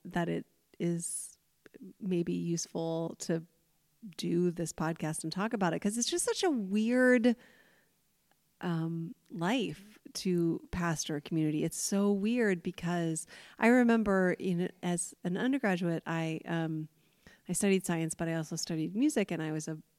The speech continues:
vocal performance person. And, um, we would talk about how it was different,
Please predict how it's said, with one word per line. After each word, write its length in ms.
vocal 460
performance 680
person. 460
And, 400
um, 440
we 140
would 120
talk 320
about 300
how 640
it 120
was 180
different, 880